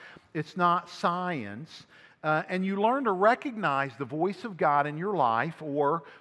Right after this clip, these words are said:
the promptings of the Holy Spirit in the same way that you learn to trust any other person in your life. You learn how to sift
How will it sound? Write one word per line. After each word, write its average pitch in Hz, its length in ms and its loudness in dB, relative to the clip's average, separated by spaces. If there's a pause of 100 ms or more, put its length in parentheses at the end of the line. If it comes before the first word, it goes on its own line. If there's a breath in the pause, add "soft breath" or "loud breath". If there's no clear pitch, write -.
the 151 320 0
promptings 165 640 0
of 190 100 -4
the 160 120 0
Holy 135 320 -2
Spirit 120 600 -6 (280 loud breath)
in 180 100 -2
the 190 80 0
same 254 340 0
way 190 180 6
that 196 180 2
you 208 160 -4
learn 175 400 0
to 180 80 -2
trust 180 600 2 (340)
any 226 280 0
other 254 300 2
person 135 520 -4
in 127 100 -10
your 123 160 -4
life. 113 280 2
You 156 120 -4
learn 175 340 0 (280 loud breath)
how 190 160 0
to 190 100 0
sift - 760 0